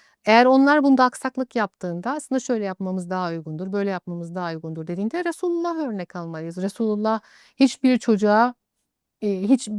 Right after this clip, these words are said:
Resulullah'ın hiçbir çocuğa, e, kızarak, bağırarak, e, uyarıda bulunduğunu hiç duymadık. Bırakın çocuğa, yetişkinlere bile, e, eşlerine bile bağırarak bir şey öğrettiğini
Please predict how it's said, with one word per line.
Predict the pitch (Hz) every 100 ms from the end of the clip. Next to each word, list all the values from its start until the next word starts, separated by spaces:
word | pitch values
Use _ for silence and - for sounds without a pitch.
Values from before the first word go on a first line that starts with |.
| 196 - - - 196
Resulullah'ın | 202 226 220 254 254 269
hiçbir | 262 339 - - 359
çocuğa, | - 233 202 202 226 285 _ - _ _ -
e, | 185 175 175 170 165 165 160 165 170
kızarak, | - 202 202 185 185 -
bağırarak, | 165 170 190 185 180 180 _ _ _ _ _
e, | 170 170 165 165
uyarıda | 202 202 196 202
bulunduğunu | 202 202 202 208 208
hiç | 254 -
duymadık. | 277 339 190 160 _ -
Bırakın | 285 - 247
çocuğa, | - 175 196
yetişkinlere | 214 214 202 214 208 247 285
bile, | 226 214 202 _ _ -
e, | 180 175 170 175 185
eşlerine | 202 196 - 208 226 269
bile | 226 208 233 _ -
bağırarak | 190 185 190 214 214 202
bir | 190
şey | - 190
öğrettiğini | 180 170 - 180 247